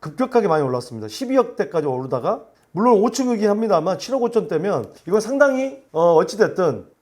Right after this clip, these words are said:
많이 떨어진 금액에 거래됐다. 그러니까 제가 어제랑 비슷한 맥락으로 말씀을 드리자면 이런 청라라든지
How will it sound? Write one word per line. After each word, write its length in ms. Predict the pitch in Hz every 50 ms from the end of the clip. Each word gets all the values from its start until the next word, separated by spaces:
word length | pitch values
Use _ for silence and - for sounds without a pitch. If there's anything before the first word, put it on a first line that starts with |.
| _ -
많이 320 | 139 160 202 233 233 233
떨어진 440 | 269 262 285 285 285 247 262 240 214
금액에 640 | 196 196 196 190 185 175 202 214 226 233 226 226 -
거래됐다. 640 | - 196 196 - 156 135 - - 135 117 107 98 - _ _ _
그러니까 200 | - 220 214 208
제가 340 | - 226 226 247 240 220 190
어제랑 480 | 180 170 - 165 254 262 254 247 220
비슷한 260 | - 175 - 233 220 208
맥락으로 800 | 185 170 175 185 190 190 185 180 180 180 180 175 160 170 180
말씀을 360 | 151 143 151 147 185 165 143
드리자면 600 | 139 135 135 127 127 113 113 135 143 131 113 101 - - _ _
이런 220 | - 160 185 190 190
청라라든지 1120 | - 220 254 262 262 262 254 254 240 220 202 170 170 151 143 117 117 120 151 196 - -